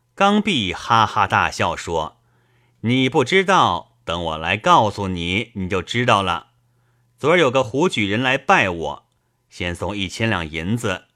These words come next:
说你们这一案叫我设法开脱，又说如果开脱，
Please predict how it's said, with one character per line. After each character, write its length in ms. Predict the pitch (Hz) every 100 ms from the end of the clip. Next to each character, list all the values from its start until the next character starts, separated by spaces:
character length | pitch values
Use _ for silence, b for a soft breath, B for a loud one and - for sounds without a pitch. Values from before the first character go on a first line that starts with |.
| _ _ _ _
说 200 | - 143
你 160 | 139 117
们 140 | 127
这 160 | 165 135
一 120 | 139
案 380 | 139 127 82 _ _ _
叫 180 | - 95
我 140 | 87
设 180 | 87 110
法 180 | 95 85
开 340 | - 147 143
脱， 440 | 143 120 113 - _ _ _ _ _ _ -
又 140 | 92
说 300 | - 107 110
如 180 | 107 147
果 160 | 139
开 260 | 110 - 156
脱， 460 | 147 147 143 -